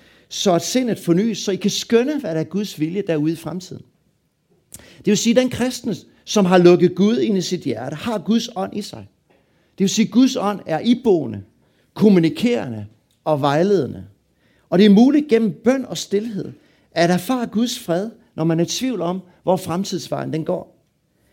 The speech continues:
At opleve Helligåndens overbevisning og tro i hjertet, når man står for nogle skelsættende beslutninger, at man ved, det her, det har faktisk betydning, om jeg gør det eller gør noget andet. Det er muligt at opleve åndens profetiske hilsner,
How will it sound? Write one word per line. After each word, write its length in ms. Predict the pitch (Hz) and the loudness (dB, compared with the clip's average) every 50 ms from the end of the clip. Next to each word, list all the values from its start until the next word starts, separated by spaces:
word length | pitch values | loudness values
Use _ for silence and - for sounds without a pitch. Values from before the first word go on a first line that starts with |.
| _ _ _ _ | _ _ _ _
At 160 | - 190 214 | 0 2 4
opleve 340 | 220 233 247 240 240 208 185 | 4 4 4 6 6 6 6
Helligåndens 680 | 151 151 196 208 240 269 277 262 202 156 151 147 - - - | 8 8 6 6 6 4 0 0 0 0 -2 -2 -4 -4 0
overbevisning 1120 | 180 175 170 170 175 180 180 - 233 262 269 240 - - - - - 143 123 110 107 107 _ _ _ _ _ | 0 2 2 2 0 0 -2 0 0 -2 -4 -4 -8 -14 -14 -12 -10 -10 -8 -10 -12 -14 _ _ _ _ _
og 140 | - 147 147 | -4 -4 -4
tro 400 | - - - 113 269 294 277 247 | -4 -4 -2 0 2 2 2 2
i 60 | 190 | 0
hjertet, 440 | 147 143 135 135 156 175 196 208 - - - - - _ | 0 0 0 0 -2 -6 -6 -8 -10 -10 -14 -20 -16 _
når 160 | - 180 214 | 0 0 2
man 120 | 226 233 214 | 2 0 -2
står 340 | - - - 226 214 208 202 | -4 -4 -2 -2 0 -2 -2
for 140 | - 190 | -2 -2
nogle 140 | 180 180 175 | 0 0 0
skelsættende 720 | - - - 196 196 233 240 - - 175 - - 147 135 120 | -2 0 2 4 4 4 2 -2 -6 -8 -6 -6 -6 -4 -4
beslutninger, 540 | 147 143 - 180 196 214 - - 147 147 | -4 -4 -2 -2 -2 -2 -4 -8 -10 -8
at 80 | - - | -8 -4
man 280 | 175 180 180 180 185 170 | -2 0 0 2 4 4
ved, 200 | 226 247 220 214 - - _ _ - | 4 4 4 2 -6 -16 _ _ 0
det 140 | 233 233 214 | 0 2 2
her, 200 | 226 233 214 180 - _ _ _ - | 0 -4 -6 -10 -14 _ _ _ -2
det 80 | 202 | 0
har 60 | 196 190 | 0 0
faktisk 520 | - 202 196 196 - 180 156 - - - | -2 -8 -12 -10 -10 -10 -10 -10 -10 -10
betydning, 520 | 175 - - - 262 269 247 175 127 101 - - _ _ _ _ - | -10 -8 -6 -4 -4 -4 -4 -4 -6 -8 -10 -14 _ _ _ _ -2
om 160 | 160 165 160 | 0 2 2
jeg 140 | 165 156 - | 2 2 2
gør 160 | - 175 190 | 0 0 0
det 280 | 196 - 202 226 247 240 - - - | 2 2 0 0 0 -4 -10 -6 -2
eller 180 | 151 143 143 | 0 0 0
gør 200 | 135 135 - 160 | 0 0 -2 -2
noget 180 | 180 196 - - - | -2 -2 -4 -6 -6
andet. 280 | 131 131 131 143 190 - _ _ _ _ _ _ _ _ _ _ _ _ _ - - | -10 -12 -10 -12 -14 -14 _ _ _ _ _ _ _ _ _ _ _ _ _ -4 0
Det 80 | - 214 | 4 6
er 40 | |
muligt 400 | 214 208 226 247 285 294 294 - | 8 8 8 8 8 6 4 2
at 80 | - - | 0 0
opleve 460 | 185 226 233 233 214 202 - - - | 0 -2 0 2 2 2 2 2 0
åndens 400 | 185 233 247 233 190 151 - - | -4 -2 -2 -2 -2 -4 -6 -8
profetiske 800 | - - - 190 160 - - 294 285 254 190 170 147 - - 165 | -10 -6 -4 -4 -4 -4 -4 -4 -4 -4 -4 -8 -8 -4 -2 -2
hilsner, 460 | 143 156 202 240 - - - - 123 | 0 0 -2 -4 -8 -12 -14 -14 -14